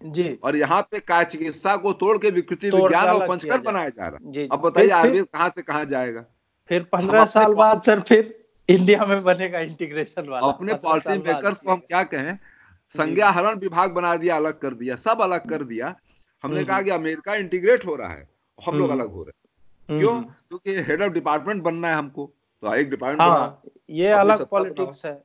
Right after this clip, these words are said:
Speaker 1: ये तो है ही
Speaker 2: जैसे
Speaker 1: सर।
Speaker 2: स्टेट हमारे अलग होते गए, उसी
Speaker 1: हम्म, हम्म,
Speaker 2: प्रकार
Speaker 1: हम्म।
Speaker 2: से विज्ञान भी अलग होता जा रहा है।
Speaker 1: जी, जी, जी। सर, बहुत-बहुत आभार आपका, और आशा है कि दर्शकों का, हमारे जो पाठक हैं, एक हम आर्टिकल भी इस पे लिखेंगे, अ,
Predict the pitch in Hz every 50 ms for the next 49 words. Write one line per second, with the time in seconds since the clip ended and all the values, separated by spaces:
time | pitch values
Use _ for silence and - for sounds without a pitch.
0 | _ - 147 156 170 170 - 175 151 143 143 143 143 139 202 202 196 180 - -
1 | - - 180 214 208 202 185 175 170 170 175 180 175 170 170 180 151 156 156 156
2 | 160 147 131 117 113 123 151 185 202 - _ _ _ _ - - _ 123 - -
3 | - 151 160 160 139 170 175 185 175 170 185 180 160 _ _ _ _ 123 _ -
4 | 139 147 - 208 190 190 170 143 123 107 104 92 - 80 76 67 65 62 64 64
5 | _ _ - 143 147 143 143 147 139 131 123 127 127 120 123 123 120 - _ _
6 | _ _ _ _ _ _ _ _ _ _ _ - - 165 180 190 190 190 180 180
7 | 175 190 208 190 196 196 196 208 202 208 196 175 165 175 180 196 202 196 185 180
8 | 180 _ - 220 226 220 180 160 156 156 160 156 156 156 156 151 151 - - _
9 | - 147 151 147 - 190 190 185 185 185 190 190 185 185 _ 185 180 180 180 170
10 | 151 - _ _ - - - - - _ _ 151 151 147 - 175 160 165 185 175
11 | - 190 175 160 165 165 170 165 170 160 165 160 _ 165 156 156 - 180 175 -
12 | - 180 180 175 175 _ _ 165 156 156 151 156 160 156 151 147 143 143 175 151
13 | 190 190 196 170 175 170 - - - 165 156 151 147 147 165 156 156 165 202 220
14 | _ _ _ _ _ _ _ _ _ - - 147 147